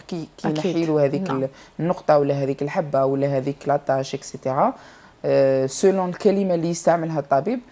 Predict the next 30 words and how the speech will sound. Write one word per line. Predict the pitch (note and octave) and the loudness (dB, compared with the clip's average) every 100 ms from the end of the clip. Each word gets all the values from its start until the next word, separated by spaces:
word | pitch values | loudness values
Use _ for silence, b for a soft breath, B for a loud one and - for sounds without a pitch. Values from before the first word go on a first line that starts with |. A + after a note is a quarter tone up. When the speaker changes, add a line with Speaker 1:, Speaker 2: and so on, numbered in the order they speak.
| b b b - | b b b -2
Speaker 1:
يقول | G3+ G3+ G#3+ | 0 2 2
له | A3 D#4 - | 2 0 -2
نديروا | F3+ F#3+ G#3 G#3 | -4 -2 0 0
لها | G3+ A#3+ | 2 4
لا | A3 | 2
بيوبسي. | F3 F3 - E3+ | 2 -4 -4 -4
كي | B3 | -2
نديروا | A#3+ G#3 | 0 2
لا | F3+ | 2
بيوبسي | E3 E3 - - G#3+ - | 2 -2 -4 -6 -8 -2
ومن | A#3+ G#3+ | 0 2
بعد، | D3+ F#3+ | 4 4
Speaker 2:
مهم. | E4+ - - | 4 -2 -4
Speaker 1:
باسكو | F#3 F#3 G3+ F3 - - - | -2 -2 0 -2 -2 -10 -6
المريض | F3 E3+ F#3 F#3+ A3+ | -4 -2 0 0 0
واش | G#3 | -2
راح | G3+ | -2
يقول | F3+ E3+ E3+ | -2 -2 0
له؟ | C#3 C#3 B B | -2 -4 B B
راح | E3 G3 | -2 -2
يقول | F3+ G3+ | -2 0
له | |
الطبيب: | G3 F#3 G#3 G3+ | -2 2 2 2
"صح، | G3 F#3+ E3 | 0 -2 0
ومن | E3+ | 0
بعد | G3+ | 2
كي | F#3+ F3+ | 0 -2
دير | G3 | -2
لي | F#3 | -2
الجراحة، | F3+ E3 E3 E3 D3 | -4 0 0 2 -2